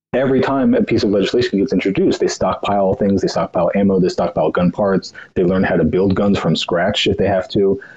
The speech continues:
they buy three D printers, or they do whatever they can to circumvent the gun control. And so we are now at the point where it's pretty much an inevitability that people are gonna have guns. I mean, not just for the sheer fact that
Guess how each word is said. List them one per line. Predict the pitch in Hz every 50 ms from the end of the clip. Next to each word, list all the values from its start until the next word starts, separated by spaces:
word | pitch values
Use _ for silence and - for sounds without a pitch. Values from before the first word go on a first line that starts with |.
| - -
they | - - -
buy | - 170 - 170
three | 170 - - 175 160
D | 156
printers, | - - 117 107 113 123 120 113
or | 117
they | 113 123 123
do | 135 196
whatever | 220 196 190 196 202 196 180
they | 160 147 127
can | - - 160 165 127 104 98 98 - - - - - -
to | - 123 113
circumvent | - - 104 90 110 98 101 92 -
the | -
gun | 92 135 151 143
control. | - 233 202 190 - 90 80 80 - - - - - - - -
And | 113 110 104 107
so | 107 - 135 120 120
we | 120 110 113 113 131
are | 139 143
now | 135 143 151 143
at | 127 123 127
the | 98
point | 98 - 151 156 143 123
where | 107 104 98 104 107
it's | 107 113 107 -
pretty | - - - 165 165 156
much | 143 131 120 113 - -
an | - 117 113
inevitability | 110 110 113 110 110 101 95 110 127 143 113 98 95
that | 87 90 85
people | - 104 85 95
are | 92
gonna | 87 95 87 85 -
have | 90 82 80
guns. | - 90 80 73 - -
I | - 127 135
mean, | 151 165
not | 202 214 -
just | - 170 -
for | - 147
the | 123 104
sheer | - - 151 117
fact | - - 131 131 127 -
that | 104 90 -